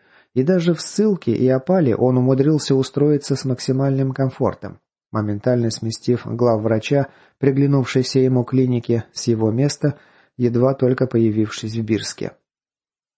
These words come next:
Довольно странно, что он настолько проникнулся ко мне, чтобы приоткрыть незнакомому юнцу свои взгляды. То ли рыбак рыбака, то ли мудак мудака, то ли опять непонятным образом сработало шелиховское обаяние.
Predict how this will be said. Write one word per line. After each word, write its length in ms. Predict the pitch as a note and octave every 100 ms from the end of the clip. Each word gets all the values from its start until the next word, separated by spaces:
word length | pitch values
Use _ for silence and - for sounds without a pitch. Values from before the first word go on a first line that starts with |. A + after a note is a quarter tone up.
| _ _ _ _ _ _ -
Довольно 360 | D3 G#3+ G#3
странно, 460 | G#3 - G3 D3 B2
что 220 | A2+ -
он 120 | D3 D3
настолько 440 | C#3 - D3 D3
проникнулся 680 | C#3 C#3+ D#3+ D#3 D3+ C3+ C#3
ко 160 | C#3 C#3+
мне, 200 | F3+ F#3
чтобы 440 | - A#2 A#2+ A#2+
приоткрыть 560 | B2+ B2+ B2+ - D#3 C#3+
незнакомому 680 | C3+ C3 B2+ C#3+ C#3 C3
юнцу 400 | B2+ B2 B2 - C3
свои 300 | C3 B2 C3+
взгляды. 560 | C3+ D#3 C3+ F#2 G#2+ - _ _ _ _ _ _
То 160 | - A#2
ли 100 | G#2+
рыбак 440 | G#2+ G2+ B2+ E3
рыбака, 720 | D#3+ D3+ D3+ - C#3+ C#3 C#3 _ _
то 100 | D3+
ли 140 | D#3+
мудак 520 | D#3 B2+ G#2+ A#2 B2 B2
мудака, 680 | A#2+ A#2 A2 A2+ A2 G2 - _ _ _ _ -
то 60 | A#2
ли 100 | A#2+
опять 480 | A#2+ F3 D#3+ - -
непонятным 600 | A2+ A2+ A2 A#2 C3 B2+
образом 440 | D3+ E3 D3 D3+
сработало 640 | C#3 C3+ A#2 B2+ C3+ C#3+ C#3
шелиховское 800 | - A2 A2 - G#2+ - A2+ A2
обаяние. 640 | A2 A2 A2 F#2+ F#2+ F#2+